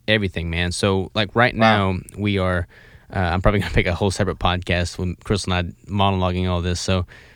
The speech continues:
Speaker 1: uh, you're, you're getting the sneak behind the, the curtain here.
Speaker 2: Yeah.
Speaker 1: Um, but right now we're leasing three buildings,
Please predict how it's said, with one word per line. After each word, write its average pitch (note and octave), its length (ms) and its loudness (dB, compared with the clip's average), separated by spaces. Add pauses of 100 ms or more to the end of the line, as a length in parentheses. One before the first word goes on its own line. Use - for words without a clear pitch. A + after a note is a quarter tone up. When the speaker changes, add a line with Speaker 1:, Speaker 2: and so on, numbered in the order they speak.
(160)
Speaker 1:
uh, E2+ 280 -2 (340)
you're, G2+ 120 0
you're F#2+ 200 0
getting G2+ 180 0
the F#2 160 0
sneak F#2+ 260 -2
behind G2 260 2
the, F#2 80 2
the - 200 -8
curtain G2+ 240 0
here. F#2 240 0 (360)
Speaker 2:
Yeah. B2 520 6
Speaker 1:
Um, G2+ 80 -6
but G2+ 280 4
right B2 280 4
now B2+ 180 4
we're A2+ 140 2
leasing G#2 560 0
three A#2+ 320 0
buildings, F2+ 680 0